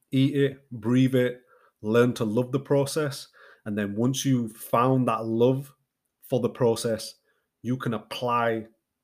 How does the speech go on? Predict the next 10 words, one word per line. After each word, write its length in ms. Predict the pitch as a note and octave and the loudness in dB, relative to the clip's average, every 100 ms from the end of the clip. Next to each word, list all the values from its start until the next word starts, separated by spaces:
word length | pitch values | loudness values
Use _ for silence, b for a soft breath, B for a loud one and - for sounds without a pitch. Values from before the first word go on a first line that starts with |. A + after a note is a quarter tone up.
| _ _ _ | _ _ _
that 160 | - - | -10 -8
same 400 | - B2+ A#2+ A2 | -4 -2 -2 -2
energy, 520 | B2 A#2+ A2 - A2+ G#2+ - _ _ | -4 -2 -2 -4 -4 -6 -12 _ _
that 140 | - G2+ | -12 -8
same 300 | - A#2+ A2+ | -2 0 0
mindset, 720 | A2 A2 A2+ A2 A#2+ G#2+ G#2+ _ - | 0 0 0 -4 -4 -4 -6 _ -14
the 60 | |
same 340 | - B2 A2 G#2+ | -8 -4 -4 -2
actions 640 | C3 B2+ - A#2+ G#2+ G2 - _ _ _ _ _ _ | -4 -6 -8 -6 -6 -8 -16 _ _ _ _ _ _
towards 460 | - B2+ A2+ G#2 | -8 -2 0 0